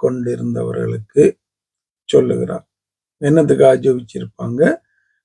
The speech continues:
பேதுருடைய விடுதலைக்காக, அவர் வர வேண்டும், கொலை செய்யப்படக்கூடாதுன்றதுக்காக கண்டிப்பாக ஜெபித்திருப்பாங்க.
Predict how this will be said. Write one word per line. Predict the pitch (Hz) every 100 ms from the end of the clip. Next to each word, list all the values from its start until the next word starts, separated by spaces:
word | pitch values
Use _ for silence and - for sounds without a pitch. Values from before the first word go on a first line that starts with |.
| _ 185
பேதுருடைய | 190 175 170 147 151 143 131
விடுதலைக்காக, | 139 165 180 175 151 - - 131 123 123 - _ _ _
அவர் | 131 131
வர | 135 151 165
வேண்டும், | 160 156 147 151 127 - _ _ _ _ _ _ _
கொலை | - 170 165
செய்யப்படக்கூடாதுன்றதுக்காக | 156 156 147 - 139 135 - 123 123 120 120 123 123 151 -
கண்டிப்பாக | 175 180 170 143 135 143
ஜெபித்திருப்பாங்க. | 185 151 139 120 - 120 - - -